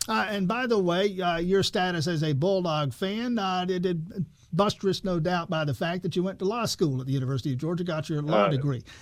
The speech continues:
Speaker 1: at U G A.
Speaker 2: my, my status as a Bulldog fan is beyond question. <laughs>
Speaker 1: Okay, and a college football fan.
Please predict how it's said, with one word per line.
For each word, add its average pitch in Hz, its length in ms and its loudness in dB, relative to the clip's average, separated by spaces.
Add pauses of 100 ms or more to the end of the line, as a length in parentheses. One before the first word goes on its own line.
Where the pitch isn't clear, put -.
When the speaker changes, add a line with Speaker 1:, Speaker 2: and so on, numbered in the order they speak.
Speaker 1:
at 143 140 -2
U 127 100 2
G 123 220 2
A. 117 80 -2 (100)
Speaker 2:
my, 120 220 4 (640)
my 110 220 4
status 120 520 4
as 92 100 -6
a 98 60 -4
Bulldog 107 560 2
fan 104 240 2
is 92 140 0
beyond 95 520 2
question. - 560 0
<laughs> 190 120 6 (680)
Speaker 1:
Okay, 202 340 6
and 214 160 4
a 214 60 4
college 302 460 2
football 165 480 0
fan. 139 220 0